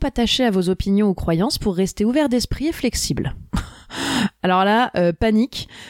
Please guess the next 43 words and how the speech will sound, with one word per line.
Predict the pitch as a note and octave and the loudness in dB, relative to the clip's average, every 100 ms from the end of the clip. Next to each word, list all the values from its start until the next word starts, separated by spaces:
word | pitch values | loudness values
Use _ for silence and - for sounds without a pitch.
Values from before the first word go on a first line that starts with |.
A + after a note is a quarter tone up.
| - | -4
Moi, | G3+ | 0
le | F#3+ | 2
prochain, | F#3+ G3 F#3 G3 F#3 | 2 0 0 2 2
l'à | F#3 | 2
peu | F#3 | 0
près, | - F#3+ F#3 | 0 -2 0
est | F3 | 0
dans | F3 | 2
moins | F#3 | 2
d'une | G3+ G3+ | 2 2
semaine. | - G3 F3 G#3+ | 0 2 2 2
J'aurai | F#3 D#3+ | 2 2
jamais | D#3+ G3+ G3 | 2 2 2
le | G3 | 0
temps | G#3 G3+ | 2 0
de | |
partir | F#3 E3+ - E3+ | 0 -2 0 2
en | |
voyage. | E3 E3+ F#3 A3 | 2 2 2 2
Je | G3+ | 0
peux | - | -4
toujours | F3+ F3+ E3+ | -2 0 0
<laughs> | |
proposer | - E3+ F#3+ F#3 | -2 0 0 2
une | A3 | 2
destination | F3+ - G3 F#3+ - F#3 | 2 0 0 0 2 0
dingue | F#3 G3+ G#3 | 2 2 2
pour | F#3 | 2
nos | F3+ | 2
vacances, | F3 F3+ G3+ G3 | 2 2 2 2
genre, | E3+ F3 | 2 2
allez, | C#4 G4+ A4 G#4 D#4+ | 2 4 4 4 4
euh, | C4 C4 B3+ B3+ | 4 4 4 4
l'Ukraine, | D4 E4+ - G4 A#4 A4 D4+ | 2 0 0 0 2 2 2
l'Afghanistan. | E4 D4 E4+ D#4 E4+ - - F4+ E4 | 0 0 -2 0 0 0 0 2 2
Ah, | C#4+ | 2
mais | F#3+ | 2
Décilitre | F#3 G3 - G3 G3+ - | 0 0 0 0 -2 0
va | F3 | -2
vraiment | D#3 D#3+ F3+ | 0 2 2
faire | G3 F3+ | 0 0
la | D#3+ | 0
gueule. | D#3 A#3 | 0 0